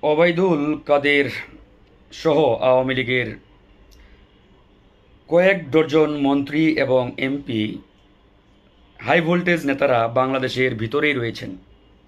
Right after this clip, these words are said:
আমরা এতদিন অনেকেই অনেক চিন্তা করেছি, ভেবেছি যে হয়তোবা তারা দেশ ছেড়ে পালিয়েছেন, বিদেশে আশ্রয় নিয়েছেন, ইত্যাদি ইত্যাদি আমাদের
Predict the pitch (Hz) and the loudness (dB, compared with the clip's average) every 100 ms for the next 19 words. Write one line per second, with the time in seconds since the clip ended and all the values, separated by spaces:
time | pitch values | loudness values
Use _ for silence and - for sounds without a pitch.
0 | _ _ _ _ _ - - - - 165 | _ _ _ _ _ -20 -20 -10 -4 2
1 | 165 165 165 165 156 156 156 147 139 - | 2 2 0 0 0 2 2 2 -2 -6
2 | - 143 143 - _ - - - - 147 | -8 -6 -6 -10 _ -20 -18 -18 -12 -6
3 | 139 139 123 - 127 127 127 143 _ - | -4 -2 -2 -4 -4 -2 -4 -8 _ -20
4 | - - 117 135 139 123 117 120 127 127 | -20 -8 -2 -2 -2 -4 -2 0 0 -2
5 | 131 120 123 117 107 - _ _ - - | -2 -2 0 -2 -4 -12 _ _ -20 -20
6 | - - 131 151 202 202 226 185 147 143 | -20 -16 -2 2 2 2 2 2 0 0
7 | 147 147 151 147 139 135 123 - - 120 | 0 0 -2 0 -2 -2 -8 -12 -16 -6
8 | 139 143 139 135 131 131 143 139 131 - | -2 -2 0 0 0 -2 -2 -2 -4 -2
9 | 127 117 107 - _ _ _ _ _ _ | -4 -4 -14 -20 _ _ _ _ _ _
10 | - 160 208 175 151 139 147 139 135 131 | -14 -2 0 2 0 0 0 2 0 0
11 | 127 | -2